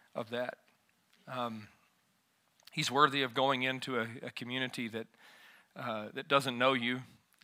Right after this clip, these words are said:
and a community that sees you as an outsider, uh, and doing all that you can to invest in them, whether it's hunting or digging sewers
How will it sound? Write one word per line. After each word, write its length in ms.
and 400
a 100
community 580
that 200
sees 300
you 200
as 320
an 100
outsider, 680
uh, 340
and 420
doing 300
all 200
that 140
you 100
can 440
to 220
invest 640
in 200
them, 460
whether 280
it's 120
hunting 500
or 100
digging 520
sewers 840